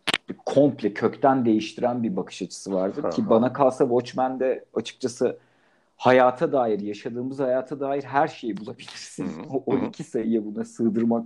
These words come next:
Speaker 1: yani korkunç bir şey. V for Vendetta mesela bir distopya,
Speaker 2: Aha.
Speaker 1: e, e, işi.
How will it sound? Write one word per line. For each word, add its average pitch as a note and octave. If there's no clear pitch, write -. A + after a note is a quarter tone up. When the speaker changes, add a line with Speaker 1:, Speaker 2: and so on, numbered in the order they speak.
Speaker 1:
yani A2
korkunç A2
bir -
şey. -
V B2+
for E3
Vendetta D#3+
mesela C3+
bir A#2
distopya, B2+
Speaker 2:
Aha. E2
Speaker 1:
e, F2+
e, E2+
işi. -